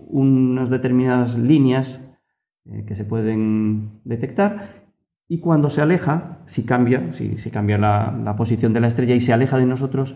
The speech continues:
esas líneas, eh,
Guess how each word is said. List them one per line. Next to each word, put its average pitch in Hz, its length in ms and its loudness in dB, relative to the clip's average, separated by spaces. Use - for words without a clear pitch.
esas 151 300 0
líneas, 151 680 0
eh, 98 640 0